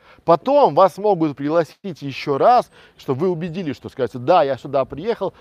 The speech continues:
тут матрасы там, не знаю, были вонючие, кровати были скрипучие, теперь всё классно. Я побывал, и всё было хорошо». Друзья мои, спасибо за внимание. Сп-, не забывайте подписываться на наш,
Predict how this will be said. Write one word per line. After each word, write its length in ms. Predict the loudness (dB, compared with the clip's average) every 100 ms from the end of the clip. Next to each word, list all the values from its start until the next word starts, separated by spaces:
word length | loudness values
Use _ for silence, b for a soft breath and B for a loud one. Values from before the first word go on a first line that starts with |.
| B
тут 160 | -14 -6
матрасы 560 | -4 -2 0 0 -4
там, 240 | -8 -8 -8
не 80 | -12
знаю, 300 | -6 -6 -4
были 220 | -8 -6
вонючие, 580 | -8 -8 -12 -6 -6 -6 B B
кровати 460 | 2 6 6 6 0
были 160 | -8 -10
скрипучие, 600 | -12 -10 -10 -8 -8 -8 b _
теперь 260 | -10 -10
всё 220 | -6 -2 -2
классно. 580 | 0 -2 -2 -6 -20 -20 _ _
Я 180 | -4 -4
побывал, 520 | -2 -6 -6 -4 -4 -6
и 40 | -12 _
всё 140 | -12
было 160 | -10 -14
хорошо». 340 | -14 -20 -20 -20 _ _ _
Друзья 340 | -6 -2 0 0
мои, 220 | -2 -10 -16 -10
спасибо 340 | -10 -6 -6
за 100 | -6
внимание. 420 | -8 -8 -10 -10 -16 -20 B B B B
Сп-, 260 | -20 -18 -10
не 100 | -8
забывайте 400 | -4 0 0 -2
подписываться 500 | -8 -8 -10 -10 -12
на 160 | -8 -4
наш, 220 | -4